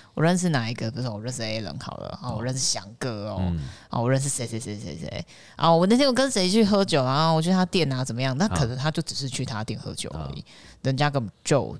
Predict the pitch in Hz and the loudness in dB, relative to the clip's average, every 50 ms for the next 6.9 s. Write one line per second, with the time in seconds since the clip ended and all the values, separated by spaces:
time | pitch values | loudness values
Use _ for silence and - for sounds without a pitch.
0 | - _ _ - 131 123 127 117 92 - - - 104 78 - 156 - 175 165 175 | -16 _ _ -8 -4 -2 -2 -2 -2 -2 -4 -4 -6 -6 -4 2 4 4 4 6
1 | 180 202 175 147 139 139 - 120 110 - 120 - 123 120 123 117 - 107 - - | 4 4 4 4 2 0 0 -4 -4 -4 -6 -6 -6 -6 -6 -4 -6 -6 -6 -8
2 | 156 - _ - - - - - - - - _ _ _ - 135 156 185 202 202 | -10 -14 _ -20 -20 -20 -20 -20 -20 -20 -20 _ _ _ 0 2 4 4 4 4
3 | 208 196 196 190 175 165 147 131 - - _ _ _ _ _ _ _ _ - 160 | 4 4 4 4 4 4 2 0 -4 -8 _ _ _ _ _ _ _ _ -2 2
4 | 170 175 180 170 175 165 147 135 120 - - 214 220 190 180 196 214 196 165 - | 4 4 4 4 4 2 2 2 0 0 2 4 4 6 6 6 6 4 4 4
5 | 175 180 185 170 127 123 135 147 147 156 165 - - 151 139 131 127 110 - - | 2 2 2 2 0 0 0 0 2 2 0 0 0 0 0 0 0 -2 -4 -4
6 | 120 117 120 123 117 110 110 104 98 98 95 95 90 87 85 78 73 | -4 -4 -4 -4 -6 -6 -6 -4 -2 0 0 0 0 -2 -4 -4 -6